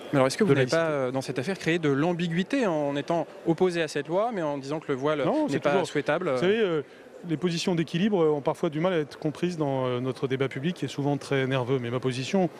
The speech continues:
Speaker 2: depuis le début, est une position d'équilibre. Qu'est-ce que nous visons ? Euh, nous visons d'abord à être une république,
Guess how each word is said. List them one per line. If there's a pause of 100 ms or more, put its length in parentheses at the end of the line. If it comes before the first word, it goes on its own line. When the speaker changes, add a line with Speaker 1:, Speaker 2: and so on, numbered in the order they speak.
(380)
Speaker 2:
depuis
le
début,
est
une
position
d'équilibre.
Qu'est-ce
que
nous
visons ? (580)
Euh,
nous
visons
d'abord
à
être (320)
une
république,